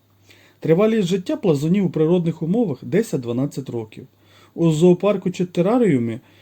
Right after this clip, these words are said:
вони можуть прожити до шістнадцяти-двадцяти років. Лісостепова гадюка вперше була описана як окремий вид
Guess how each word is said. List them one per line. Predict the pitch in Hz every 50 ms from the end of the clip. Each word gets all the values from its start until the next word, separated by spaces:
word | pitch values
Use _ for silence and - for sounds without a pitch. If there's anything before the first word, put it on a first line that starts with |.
| _ _
вони | - - 202 262
можуть | 240 240 220 180
прожити | - 156 147 139 185 220 - 151
до | 131 135 139
шістнадцяти-двадцяти | 135 - - - 135 160 190 185 - - 139 123 120 127 127 - 143 131 - 123 113
років. | 110 113 117 120 - - 127 - _ _ _ _ _ _ _ _ _ _ - _ _ _ -
Лісостепова | 139 131 - 165 - - - 143 - 165 160 165 147
гадюка | 156 147 143 226 254 - 185
вперше | 139 - - 135 131 - -
була | 131 127 127 131
описана | 131 123 - 175 196 180 - 156 135 123
як | 127 117 -
окремий | 127 - 139 135 131 131 123
вид | 117 120 175 214 208 -